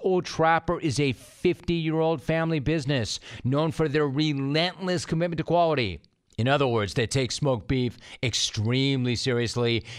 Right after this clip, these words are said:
and you can taste it in every single bite. Old Trapper is packed with protein and comes in four amazing flavors to satisfy all your cravings. Quality smoked meat at its finest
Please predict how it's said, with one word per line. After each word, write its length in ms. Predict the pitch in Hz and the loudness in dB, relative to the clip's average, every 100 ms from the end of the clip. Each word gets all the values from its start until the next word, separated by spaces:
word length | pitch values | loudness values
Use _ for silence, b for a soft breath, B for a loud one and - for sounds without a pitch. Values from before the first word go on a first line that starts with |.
| - | -4
and 100 | 120 | -4
you 80 | 120 | -2
can 140 | 110 | -4
taste 340 | - 131 127 | 0 0 0
it 100 | 151 | -4
in 60 | 120 | -2
every 140 | 120 | -2
single 240 | 127 147 120 | -2 -2 0
bite. 340 | 135 143 117 - | 2 2 -2 -4
Old 160 | 135 131 | -4 0
Trapper 480 | 151 165 147 135 120 B - | 2 2 2 -2 -4 B -8
is 120 | 127 | -4
packed 340 | - 120 127 | 0 0 0
with 160 | 139 104 | -2 -2
protein 600 | 117 131 131 127 110 87 B B | 0 0 0 -2 -2 -4 B B
and 120 | 123 | -4
comes 220 | 143 135 | -2 -2
in 80 | 120 | -2
four 240 | 107 156 139 | -2 0 0
amazing 760 | 110 98 117 147 160 127 160 | 0 0 0 0 0 -2 -4
flavors 580 | 147 147 139 120 127 110 B B | -2 0 0 0 -2 -4 B B
to 80 | 135 | -6
satisfy 480 | 113 147 139 - 143 | 0 0 0 0 0
all 180 | 131 135 | 0 0
your 120 | 120 | 0
cravings. 600 | 135 131 107 87 87 - B B _ _ _ _ - | 0 0 0 -4 -8 -12 B B _ _ _ _ -2
Quality 340 | 123 151 220 | 4 4 2
smoked 360 | - 180 185 143 | 0 0 0 0
meat 280 | 143 147 - | 0 0 0
at 180 | 117 147 | 0 0
its 120 | - | -2
finest 600 | - 196 190 120 110 - | 0 0 2 0 -4 -10